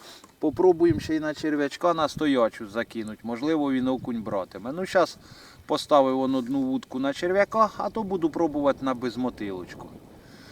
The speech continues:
Добиралися ми, конечно, сюди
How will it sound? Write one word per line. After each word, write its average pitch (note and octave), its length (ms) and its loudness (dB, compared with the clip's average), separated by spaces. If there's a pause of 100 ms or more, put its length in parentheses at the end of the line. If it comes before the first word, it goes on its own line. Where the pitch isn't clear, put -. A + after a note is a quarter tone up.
(800)
Добиралися D3 840 6 (160)
ми, C#3+ 160 -4
конечно, C#3 540 0 (920)
сюди C#3 400 2